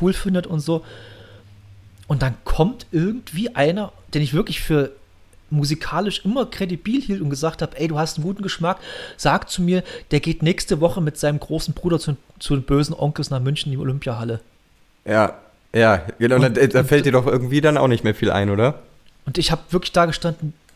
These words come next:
Speaker 1: „Willst du mich jetzt komplett verarschen?“ Und meinte, „Nö, wir haben das schon früher so gemacht und so, wir sind da voll die Onkels-Fans.“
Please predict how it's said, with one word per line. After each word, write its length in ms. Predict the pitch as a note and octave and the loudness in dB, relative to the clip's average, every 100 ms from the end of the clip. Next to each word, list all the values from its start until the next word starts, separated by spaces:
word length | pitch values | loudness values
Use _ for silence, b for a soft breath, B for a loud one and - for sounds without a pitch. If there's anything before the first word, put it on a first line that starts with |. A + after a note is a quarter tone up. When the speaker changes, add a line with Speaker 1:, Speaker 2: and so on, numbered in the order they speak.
| - | -8
Speaker 1:
„Willst 220 | C#3+ - | -8 -4
du 40 | C#3 | -4
mich 100 | C#3 | -4
jetzt 140 | - | -4
komplett 340 | B2 - D3 | -8 -4 -4
verarschen?“ 420 | - - D#3+ F#3 B2+ | -4 -4 -2 -4 -4
Und 80 | |
meinte, 160 | A#2+ C3 | -2 -2
„Nö, 220 | B3+ E4+ | -2 -4
wir 80 | A3 | -4
haben 120 | F3+ | -4
das 100 | G3+ | -4
schon 100 | F3 | -6
früher 300 | D#3+ C#4+ C#4+ | -4 -4 -4
so 140 | A3+ A#3+ | -6 -6
gemacht 380 | A3+ A#3+ A#3+ | -6 -8 -10
und 140 | A3+ G3+ | -10 -6
so, 180 | A#3+ G3+ | -4 -4
wir 80 | |
sind 140 | E3+ G#3 | -4 -6
da 60 | F3+ | -4
voll 140 | G3 | -4
die 100 | G3 | -2
Onkels-Fans.“ 600 | - A#3 B3 - G#3 A3+ | -4 -4 -4 -2 -2 -4